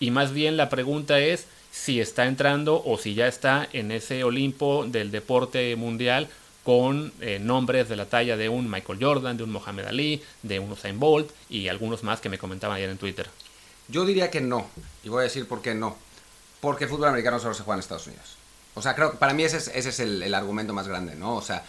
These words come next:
Speaker 2: sí es un deporte de altísimo nivel y de altísima competencia y, y, y con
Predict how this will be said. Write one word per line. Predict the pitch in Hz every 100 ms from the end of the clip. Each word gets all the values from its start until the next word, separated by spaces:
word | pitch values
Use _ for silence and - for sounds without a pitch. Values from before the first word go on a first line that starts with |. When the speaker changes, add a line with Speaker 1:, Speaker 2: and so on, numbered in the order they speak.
| -
Speaker 2:
sí | - 151 170
es | 147
un | 143
deporte | 131 127 131
de | 120
altísimo | 101 95 135 143 120
nivel | 107 104 117
y | 131
de | 98
altísima | 85 110 107 117
competencia | 95 95 - 110 107 113 104
y, | 90 78
y, | - 82 71 87
y |
con | - 85